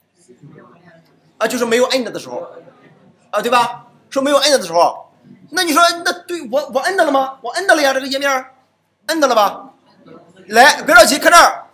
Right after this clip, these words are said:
幺七零零一，能看到吧？点开，你来看这里，这里有没有这个页面儿？有吧？浏览器拿到这个数据了没有？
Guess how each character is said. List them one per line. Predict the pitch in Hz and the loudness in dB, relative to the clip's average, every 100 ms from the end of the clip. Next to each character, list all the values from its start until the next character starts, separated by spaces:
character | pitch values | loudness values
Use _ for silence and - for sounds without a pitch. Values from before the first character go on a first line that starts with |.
| - | -4
幺 | 277 311 | 2 4
七 | 294 | 6
零 | 254 262 | 4 2
零 | 277 | -2
一， | 269 | 0
能 | 277 233 | 0 0
看 | |
到 | 240 | 0
吧？ | 226 156 147 | 2 2 0
点 | 180 | -4
开， | 190 202 180 | 0 0 0
你 | |
来 | 175 | -4
看 | 190 165 _ | -2 -4 _
这 | - | -12
里， | 160 123 _ _ - | -10 -10 _ _ -16
这 | |
里 | 156 120 _ - | -14 -14 _ -10
有 | 185 | -6
没 | |
有 | 226 | -6
这 | |
个 | 202 | -4
页 | 175 | -4
面 | 165 | -2
儿？ | 135 - _ _ _ _ _ _ _ _ - | -4 -8 _ _ _ _ _ _ _ _ -10
有 | 208 | 0
吧？ | 226 254 165 - - _ _ _ _ - | 4 6 4 -4 -20 _ _ _ _ -8
浏 | 262 | -2
览 | 320 277 | 0 0
器 | 302 | -2
拿 | 254 302 | -2 0
到 | 294 | 0
这 | |
个 | 269 | -2
数 | 262 | -6
据 | 254 | -8
了 | 214 | -4
没 | |
有？ | 202 165 - | 0 0 -2